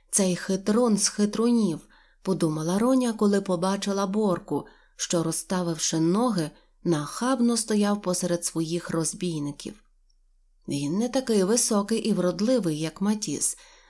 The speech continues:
задоволено подумала вона. Проте, видно, дужий, нічого не скажеш.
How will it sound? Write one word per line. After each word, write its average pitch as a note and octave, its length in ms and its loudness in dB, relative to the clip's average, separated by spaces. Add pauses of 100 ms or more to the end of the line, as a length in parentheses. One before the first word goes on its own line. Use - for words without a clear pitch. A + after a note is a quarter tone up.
задоволено D#3+ 680 0
подумала D#3 500 -4
вона. G3 360 2 (640)
Проте, A#3+ 320 2
видно, A#3 420 2
дужий, G3 720 2 (260)
нічого A#3 480 4
не F3 120 0
скажеш. D#3+ 720 -6